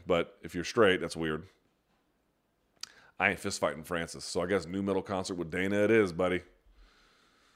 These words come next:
Me and him can go to old Limp Bizkit reunion. Luke, can I be a guest on one of your podcasts? Probably not.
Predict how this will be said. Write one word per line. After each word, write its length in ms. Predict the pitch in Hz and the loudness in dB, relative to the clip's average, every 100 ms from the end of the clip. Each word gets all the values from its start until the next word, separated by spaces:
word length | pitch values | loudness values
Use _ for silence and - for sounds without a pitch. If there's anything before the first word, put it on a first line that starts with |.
| _ | _
Me 80 | 101 | -4
and 100 | 101 | -2
him 120 | 104 | -2
can 120 | 87 | -2
go 140 | 92 101 | 2 4
to 60 | |
old 280 | 98 117 123 | 6 6 4
Limp 280 | 117 135 139 | 4 4 4
Bizkit 360 | 120 - 104 92 | 2 2 -2 0
reunion. 460 | 90 87 76 69 - _ _ _ _ _ _ _ _ _ _ _ _ _ _ _ _ _ _ _ _ _ _ | 0 -2 -6 -12 -18 _ _ _ _ _ _ _ _ _ _ _ _ _ _ _ _ _ _ _ _ _ _
Luke, 160 | 104 110 | -2 -2
can 120 | 101 | 0
I 60 | 95 | 2
be 160 | 101 | 2
a 60 | 92 | 0
guest 340 | 82 101 101 | 2 2 2
on 140 | 95 95 | 0 0
one 120 | 98 | 0
of 40 | |
your 80 | 92 | -2
podcasts? 560 | - 104 113 98 76 - | 2 4 4 2 -2 -2
Probably 340 | - 117 143 143 | 4 4 4 2
not. 400 | 143 190 - | 2 2 -2